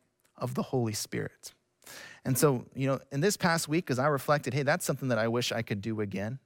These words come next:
I wish I could go back and change what I said and, and how I responded in that moment." I was reminded of once again that,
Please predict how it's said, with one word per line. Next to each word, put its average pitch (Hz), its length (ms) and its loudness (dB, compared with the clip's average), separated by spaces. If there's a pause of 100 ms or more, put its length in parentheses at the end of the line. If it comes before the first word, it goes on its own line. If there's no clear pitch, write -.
(160)
I 127 40 -2
wish 147 180 0
I 131 120 0
could 107 300 -4
go 117 200 2
back 113 340 0
and 101 220 -2
change 123 480 0
what 110 140 0
I 104 100 0
said 113 360 0
and, 101 320 -2
and 107 140 -6
how 117 220 0
I 123 80 4
responded 113 640 0
in 110 140 2
that 101 220 -6
moment." 107 480 -4 (880)
I 135 40 -2
was 170 140 2
reminded 151 420 4
of 117 180 -2
once 139 260 0
again 131 240 0
that, 120 160 0